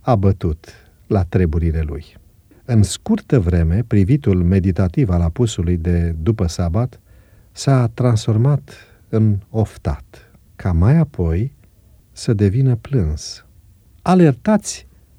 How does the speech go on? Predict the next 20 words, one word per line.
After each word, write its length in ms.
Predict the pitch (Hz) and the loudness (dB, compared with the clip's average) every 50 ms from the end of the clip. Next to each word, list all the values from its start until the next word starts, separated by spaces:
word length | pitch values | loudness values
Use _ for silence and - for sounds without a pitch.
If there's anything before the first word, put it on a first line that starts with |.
| _ | _
l-am 320 | - 127 131 143 143 135 127 - | -2 0 2 4 4 2 2 4
întrebat, 580 | 143 143 135 127 131 131 127 170 170 151 - | 4 4 4 4 4 2 2 2 2 0 0
"De 220 | - - 127 165 165 | -4 -2 2 2 2
ce 160 | - - 180 | 2 0 -2
plânge?" 460 | 170 - 180 170 127 95 82 78 82 - - - _ - - _ _ | 0 2 2 4 4 4 2 0 -4 -8 -12 -20 _ -20 -20 _ _
Și 160 | - - 143 | -6 -2 0
răspunsul 600 | 110 113 107 - - - 147 147 135 - - 123 | 2 2 0 -2 -2 -2 0 0 0 0 -2 -2
a 80 | 123 | -2
venit: 480 | 120 117 110 101 85 80 - - - _ _ _ _ - _ - - - - _ | 0 0 0 0 0 -2 -4 -8 -20 _ _ _ _ -20 _ -20 -20 -20 -20 _
„A 320 | _ - - 151 151 156 | _ -8 -2 0 2 4
uitat 720 | 151 147 151 151 147 143 139 - - - 151 143 143 135 | 4 2 2 2 0 0 -2 -4 -4 0 2 2 2 2
de 180 | 120 120 127 123 | 2 2 0 0
noi. 520 | 120 123 120 117 117 113 107 104 113 120 - _ _ _ _ _ _ _ _ _ _ _ | 0 0 0 -2 -2 -2 -2 -4 -6 -8 -10 _ _ _ _ _ _ _ _ _ _ _
Nu 260 | - 185 175 160 151 147 | 0 2 4 6 6 6
mai 300 | 135 131 135 131 127 120 | 6 6 4 4 4 2
vine 300 | 113 120 120 117 117 120 | 2 2 0 2 0 0
să 200 | 113 - - 120 | -2 -2 -2 0
ne 140 | 113 117 | 0 0
ia 240 | 113 113 113 117 110 | 0 0 0 0 0
acasă, 760 | 113 113 113 - - 110 107 107 - - - 107 104 110 - | 0 -2 -4 -4 -2 -2 -2 -2 -4 -6 -8 -8 -8 -10 -12